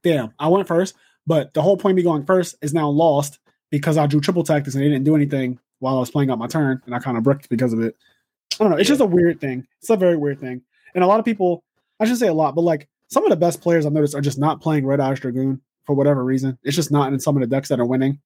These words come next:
Speaker 1: And that can make the card also kinda awkward because then you're relying on just a hand trap to come out of their hand, which they might not have. So, I don't know. The card is insane. It's a hundred dollars. It'll probably, it's always gonna be a good card because Yu-Gi-Oh just decided that it always wants to be a hand trap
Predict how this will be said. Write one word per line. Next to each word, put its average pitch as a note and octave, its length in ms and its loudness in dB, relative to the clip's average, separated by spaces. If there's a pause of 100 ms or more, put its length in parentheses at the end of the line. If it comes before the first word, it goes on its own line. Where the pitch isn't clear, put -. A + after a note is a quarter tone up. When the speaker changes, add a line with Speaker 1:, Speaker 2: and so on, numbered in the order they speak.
(160)
Speaker 1:
And C#3 640 2 (320)
that E3 200 2
can E3+ 220 2
make E3 220 2
the D#3 80 0
card D3+ 560 2
also D3 400 0
kinda E3+ 200 -2
awkward F3 260 0
because D#3 200 -2
then D#3+ 100 2
you're E3 140 2
relying C#3+ 380 2
on B2 120 -2
just C#3+ 200 -4
a - 40 -10
hand D3 300 -4
trap F3 260 -2 (100)
to F3 100 -4
come F3 120 0
out F3 120 2
of F3 40 0
their F3+ 120 2
hand, F#3+ 360 0 (180)
which C3 340 0
they A#2 160 0
might B2+ 180 2
not B2 200 -2
have. B2 360 -4
So, B2+ 300 -4 (280)
I B3+ 40 4
don't G3+ 100 2
know. B2+ 80 -2
The C#3 140 -2
card B3 240 2
is G3 80 -6
insane. D#3+ 500 -4
It's G3 120 -6
a F#3+ 40 -2
hundred F#3+ 200 -6
dollars. D3 420 0 (160)
It'll G3 120 2
probably, F#3 600 2 (120)
it's G#3 120 2
always C4+ 200 2
gonna A#3 140 2
be F#3 120 0
a D3 40 -2
good E3 200 -2
card G3+ 300 0
because E3 280 -4
Yu-Gi-Oh F3 260 2
just D3+ 140 -6
decided D3+ 320 -2
that D3 100 2
it C3+ 80 -4
always D3 300 -2
wants D#3 120 -2
to D3+ 60 -4
be C#3+ 140 0
a B2+ 40 -2
hand D3 220 0
trap D#3 300 0